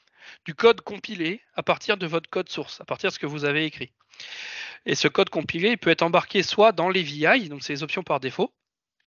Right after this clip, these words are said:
Dans votre V I, vous avez, bah, la face avant, vous avez le diagramme, l'icône, le terminal,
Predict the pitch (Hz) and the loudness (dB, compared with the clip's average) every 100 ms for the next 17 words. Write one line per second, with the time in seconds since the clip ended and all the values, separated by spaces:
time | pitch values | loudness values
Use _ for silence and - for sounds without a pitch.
0 | _ - 131 127 131 131 151 190 147 131 | _ 0 2 2 -2 2 4 4 2 -4
1 | 123 151 107 104 - 117 110 107 143 180 | -2 -2 -2 -4 -10 -12 -10 -2 2 4
2 | 196 180 131 117 117 110 101 113 170 151 | 4 2 -2 -6 -6 -8 -4 0 0 -2
3 | 123 127 - 147 165 165 127 - 120 123 | -10 -8 -2 2 2 0 -4 -4 -4 0
4 | 156 220 | 2 2